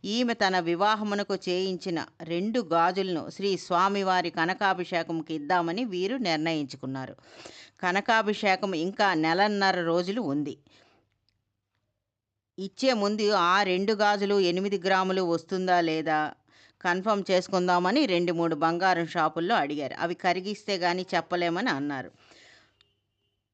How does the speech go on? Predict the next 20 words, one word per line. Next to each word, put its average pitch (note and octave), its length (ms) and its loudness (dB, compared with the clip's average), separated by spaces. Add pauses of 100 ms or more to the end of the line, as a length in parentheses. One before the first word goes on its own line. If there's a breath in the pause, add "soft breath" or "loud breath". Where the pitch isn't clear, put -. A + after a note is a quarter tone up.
(680)
ఆ G3 160 2
మాటలతో F#3 580 2 (180)
వారు G#3 240 2
సందిగ్ధంలో F3+ 840 0
పడ్డారు. C3+ 480 -4 (1800 loud breath)
కనకాభిషేకముకు G#3 1080 0
ముందు G3 300 0
వీరు F3+ 460 2 (100)
కంచికి G3 380 -2
వెళ్ళే F#3 300 0
అవసరమైతే F3+ 800 -2
లేదు. D3+ 340 -6 (440 loud breath)
ఇచ్చే A#3 380 0
దక్షిణ G3 440 0
ఎవరికీ G3 640 2
తెలియకుండా F#3+ 640 0
ఇవ్వాలని F3 640 0
ఈమె F#3 320 -2
భర్త D3+ 340 -2
ఉద్దేశం. C#3+ 580 -8